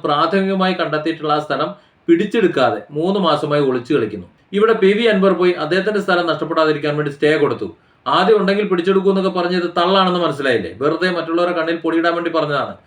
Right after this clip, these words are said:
ലാൻഡ് ബോർഡ് അന്വേഷിക്കില്ല എന്നാണ് കരുതിയത്. പക്ഷേ ഹൈക്കോടതി പറഞ്ഞപ്പോൾ ലാൻഡ് ബോർഡിന് അന്വേഷിക്കേണ്ടി വന്നു. അൻവറിന്റെ ഭൂമി അളക്കാനോ മറ്റതിനോ പോയില്ല എന്നുണ്ടെങ്കിലും ഈ കെ വി ഷാജി കൊണ്ടു കൊടുത്ത കണക്ക് വെച്ച് ആറേകാൽ ഏക്കർ അതിൽ നിന്ന് തന്നെ കണ്ടെത്തി, ഹരിച്ചു ഗുണിച്ച് കണ്ടെത്തിയിട്ട് അത്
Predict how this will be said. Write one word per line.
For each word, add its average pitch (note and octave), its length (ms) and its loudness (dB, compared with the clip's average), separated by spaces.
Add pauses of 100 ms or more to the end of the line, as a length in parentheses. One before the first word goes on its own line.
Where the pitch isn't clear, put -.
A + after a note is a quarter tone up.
(140)
ലാൻഡ് E3+ 220 2
ബോർഡ് F#3+ 180 4 (120)
അന്വേഷിക്കില്ല F#3 520 0
എന്നാണ് F3 260 0
കരുതിയത്. D3 380 2
പക്ഷേ D3+ 220 -2
ഹൈക്കോടതി G#3 440 2
പറഞ്ഞപ്പോൾ E3+ 340 -2
ലാൻഡ് D#3 180 0
ബോർഡിന് E3 240 0
അന്വേഷിക്കേണ്ടി E3 480 -2
വന്നു. D3 160 -4 (520)
അൻവറിന്റെ G3+ 420 2
ഭൂമി G#3 280 4
അളക്കാനോ F#3 400 2 (260)
മറ്റതിനോ F3+ 420 -2
പോയില്ല E3+ 280 4
എന്നുണ്ടെങ്കിലും C#3+ 460 -4 (540)
ഈ E3 80 2 (260)
കെ E3 140 4
വി G#3+ 140 -4
ഷാജി G3+ 280 2
കൊണ്ടു F3+ 180 0
കൊടുത്ത F3 280 -2
കണക്ക് D#3 280 -2
വെച്ച് F#3+ 180 -2 (260)
ആറേകാൽ E3+ 380 2
ഏക്കർ D#3+ 240 0
അതിൽ D#3+ 220 0
നിന്ന് F#3 160 0
തന്നെ E3+ 200 0
കണ്ടെത്തി, D3 360 -2 (500)
ഹരിച്ചു D#3+ 320 2
ഗുണിച്ച് D#3 320 0
കണ്ടെത്തിയിട്ട് C#3+ 460 0 (240)
അത് F#3 80 2